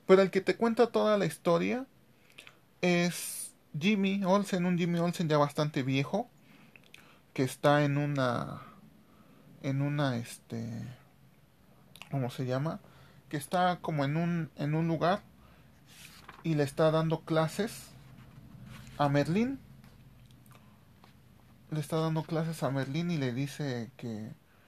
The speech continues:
algún día alguien logrará sacar la espada de Cal, que con sus últimas fuerzas Cal, eh,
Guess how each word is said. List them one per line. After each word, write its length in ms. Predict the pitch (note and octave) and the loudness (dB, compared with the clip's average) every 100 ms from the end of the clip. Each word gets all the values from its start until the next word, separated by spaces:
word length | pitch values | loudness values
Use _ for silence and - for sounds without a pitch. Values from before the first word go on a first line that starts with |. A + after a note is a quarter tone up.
| _ - | _ -2
algún 420 | C#3 C#3 E3 E3 | 0 2 2 2
día 380 | F3+ F3 G#3 - _ _ _ | 2 2 0 -4 _ _ _
alguien 540 | C#3 C#3+ C#3+ D3+ C#3+ C3+ | 2 2 2 -2 0 0
logrará 840 | A#2+ B2 A#2 B2+ C3+ C3 B2 C3+ - _ _ _ | 2 2 4 4 2 2 -2 -8 -16 _ _ _
sacar 380 | - D3 C#3 D3 | -4 -2 2 0
la 80 | D3+ | 0
espada 460 | C#3 - D3 C#3+ B2 | -2 2 2 2 -2
de 140 | A#2 - | -8 -2
Cal, 320 | D#3+ D#3+ G#3 - _ - - - | 2 2 0 -12 _ -20 -20 -20
que 100 | C3 | -8
con 180 | C#3 C3+ | -6 -6
sus 200 | B2 - | -8 -6
últimas 400 | C#3+ D3+ C3+ A#2 | -4 -2 -2 0
fuerzas 440 | C#3+ C#3 C#3+ C3+ | 0 0 -2 -8
Cal, 380 | - D#3 D#3 F3 - _ _ _ _ _ _ - | 0 2 2 -2 -10 _ _ _ _ _ _ -8
eh, 380 | C3 A#2+ A#2 | -6 -4 -8